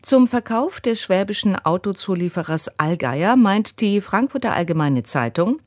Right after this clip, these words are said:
„Die Politik fordert immer vehementer, dass sich die Autoindustrie unabhängiger machen soll von China.“ Dennoch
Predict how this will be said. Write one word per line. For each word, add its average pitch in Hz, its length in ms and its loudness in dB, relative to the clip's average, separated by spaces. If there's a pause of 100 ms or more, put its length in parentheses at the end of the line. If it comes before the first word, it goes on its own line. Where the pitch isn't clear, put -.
(680)
„Die 240 120 2
Politik 254 500 -2
fordert 196 540 0
immer 196 340 2
vehementer, 156 720 0 (300)
dass 165 180 0
sich 170 140 0
die - 200 -4
Autoindustrie 151 880 -2 (100)
unabhängiger 147 760 2
machen 143 340 -2
soll 139 280 2
von 135 260 -2
China.“ 160 540 0 (320)
Dennoch 175 420 2